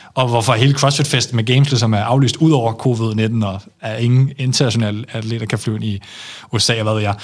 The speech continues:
så er det jo, alle atleterne har ligesom sagt, "Vi kommer ikke, så længe Greg Glassman, han ejer." Øh, nogen har sagt noget som helst, nogen har sagt en, en majority, øh, stake. <clears throat> Og som det er lagt op, nu er det jo ikke engang en rigtig pressemeddelelse, det er jo bare et Instagram-post, øh, og en mail, der er blevet sendt ud, ikke, som er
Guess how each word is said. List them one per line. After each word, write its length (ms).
så 200
er 160
det 120
jo, 120
alle 240
atleterne 300
har 80
ligesom 180
sagt, 200
"Vi 40
kommer 300
ikke, 140
så 80
længe 180
Greg 140
Glassman, 320
han 120
ejer." 320
Øh, 320
nogen 160
har 60
sagt 200
noget 220
som 140
helst, 200
nogen 120
har 60
sagt 420
en, 160
en 120
majority, 520
øh, 300
stake. 320
<clears throat> 260
Og 80
som 120
det 80
er 60
lagt 120
op, 160
nu 80
er 40
det 80
jo 120
ikke 160
engang 180
en 60
rigtig 220
pressemeddelelse, 520
det 60
er 40
jo 40
bare 300
et 80
Instagram-post, 720
øh, 140
og 80
en 80
mail, 200
der 60
er 40
blevet 140
sendt 180
ud, 140
ikke, 120
som 120
er 40